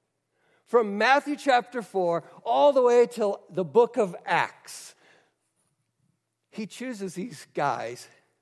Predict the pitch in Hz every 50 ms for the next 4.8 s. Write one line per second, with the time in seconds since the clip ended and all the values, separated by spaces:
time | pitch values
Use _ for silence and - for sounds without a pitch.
0 | _ _ _ _ - 139 160 156 147 - 254 262 277 202 - 185 143 170 196 185
1 | - 180 151 147 170 180 - - - - - 127 110 107 113 113 _ _ _ _
2 | _ _ _ _ _ _ - 143 131 123 - - - - - 139 147 165 165 151
3 | 139 117 98 - - - 107 98 120 117 104 _ _ _ _ _ _ _ _ _
4 | _ _ _ _ _ _ _ - - - - 165 165 - _